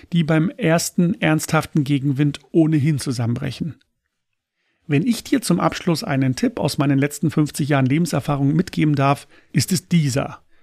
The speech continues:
Warte nicht länger, um herauszufinden, was in deinem Leben wirklich stabil ist.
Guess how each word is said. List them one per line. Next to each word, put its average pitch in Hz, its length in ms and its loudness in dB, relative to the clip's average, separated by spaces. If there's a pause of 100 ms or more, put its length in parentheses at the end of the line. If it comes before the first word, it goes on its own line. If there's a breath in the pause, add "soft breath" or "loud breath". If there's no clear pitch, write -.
(220)
Warte 139 440 2
nicht 220 220 2
länger, 165 320 2
um 143 260 2
herauszufinden, 147 1000 -2
was 147 180 -2
in 139 60 4
deinem 127 260 2
Leben 139 400 0
wirklich 151 320 2
stabil 135 380 -2
ist. - 300 -8